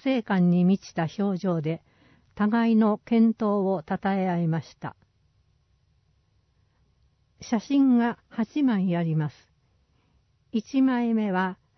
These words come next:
六年生による栗章二千二十一組体操です。二枚目は、五、六年生による綱引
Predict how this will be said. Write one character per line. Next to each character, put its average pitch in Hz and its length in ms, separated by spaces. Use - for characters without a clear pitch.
六 233 320
年 277 260
生 202 300
に 180 180
よ 170 140
る 165 240
栗 247 220
章 185 500
二 202 140
千 196 420
二 214 160
十 151 320
一 147 460
組 269 280
体 240 240
操 139 320
で 131 120
す。 - 200
二 233 160
枚 269 320
目 233 180
は、 185 240
五、 240 120
六 285 260
年 254 260
生 180 280
に 165 140
よ 156 140
る 151 200
綱 220 280
引 214 60